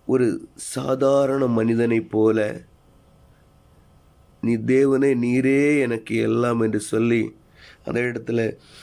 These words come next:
"என்னை துன்பப்படுத்துகிறவர்களோடு எதிர்த்து நின்று ஈட்டி ஓங்கி அவர்களை மறைத்து, 'நான் உன் இரட்சிப்பு' என்று என் ஆத்துமாவுக்கு சொல்லும்."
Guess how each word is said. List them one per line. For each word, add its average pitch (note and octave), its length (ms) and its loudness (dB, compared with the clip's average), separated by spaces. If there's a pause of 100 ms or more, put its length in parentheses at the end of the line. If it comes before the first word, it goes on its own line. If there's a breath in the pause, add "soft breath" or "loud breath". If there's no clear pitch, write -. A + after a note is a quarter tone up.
(140 loud breath)
"என்னை A#2+ 420 -2
துன்பப்படுத்துகிறவர்களோடு B2+ 1160 0
எதிர்த்து C3 420 -4
நின்று A2+ 540 0 (240 loud breath)
ஈட்டி C#3 580 0
ஓங்கி B2 520 2
அவர்களை A#2+ 560 -2
மறைத்து, A2+ 800 -2 (260 loud breath)
'நான் C3 520 0
உன் C#3+ 240 2
இரட்சிப்பு' B2+ 800 0 (200 loud breath)
என்று A#2 300 -4
என் A2+ 180 0
ஆத்துமாவுக்கு A2+ 800 0
சொல்லும்." G#2+ 600 -4